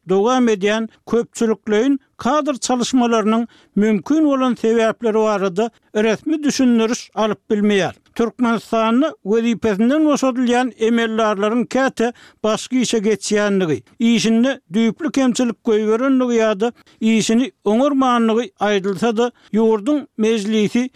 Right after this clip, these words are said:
hökümet başlygyndan işinde düýpli kemçilik goýberen ýa-da soň jenaýat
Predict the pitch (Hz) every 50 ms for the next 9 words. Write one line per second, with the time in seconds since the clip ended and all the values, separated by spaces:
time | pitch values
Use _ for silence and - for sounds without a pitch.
0 | _ - - 220 220 202 - 226 240 302 262 - 302 285 226 - - 277 240 240
1 | 240 233 226 226 233 240 240 _ - 233 233 240 226 - - 220 220 226 240 269
2 | 254 - - - 165 233 233 214 - - 339 277 - - 285 285 254 - - 262
3 | 240 - _ _ - 208 226 240 240 226 220 226 233 226 220 214 220 214 208 185
4 | 185 233 226 - _ - - 240 285 262 202 180 214 220 220 214 214 240 285